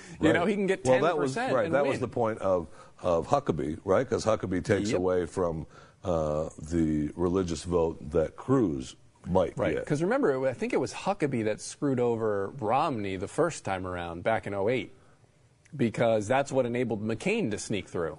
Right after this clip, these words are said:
Speaker 2: There you
Speaker 1: Because
Speaker 2: go.
Speaker 1: Huckabee came in, and Ro-, Romney would have, would have, uh, would have crushed
Speaker 2: Taken that.
Speaker 1: McCain in that first thing, but then there came Huckabee into Iowa,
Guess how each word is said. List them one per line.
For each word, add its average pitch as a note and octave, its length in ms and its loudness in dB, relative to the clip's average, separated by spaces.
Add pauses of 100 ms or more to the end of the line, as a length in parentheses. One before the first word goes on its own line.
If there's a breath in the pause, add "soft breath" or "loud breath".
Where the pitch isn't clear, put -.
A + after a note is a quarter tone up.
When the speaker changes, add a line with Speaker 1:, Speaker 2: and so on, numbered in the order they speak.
(120)
Speaker 2:
There C#2 120 -8
you C#2 100 -4
Speaker 1:
Because G2+ 260 4
Speaker 2:
go. D#2+ 120 -4
Speaker 1:
Huckabee G3+ 460 0
came C3 260 -2
in, A2+ 200 -2
and A#2 180 -4
Ro-, - 120 0
Romney D3+ 420 0
would A#2 200 -2
have, G2+ 160 -4 (300)
would G#2+ 200 2
have, G2 280 -2
uh, F#2 320 -2
would A2+ 120 -2
have G2 100 -6
crushed A3+ 240 2 (160)
Speaker 2:
Taken F#2 160 2
that. D#2+ 80 -2
Speaker 1:
McCain G#2+ 240 -2
in A2 140 -4
that G#2+ 180 -2
first A2+ 380 0
thing, G#2+ 200 -2
but G#2+ 140 0
then B2+ 300 2 (380 loud breath)
there B2+ 240 6
came E3 360 0
Huckabee D#3+ 480 2
into C#3+ 180 0
Iowa, B2 600 0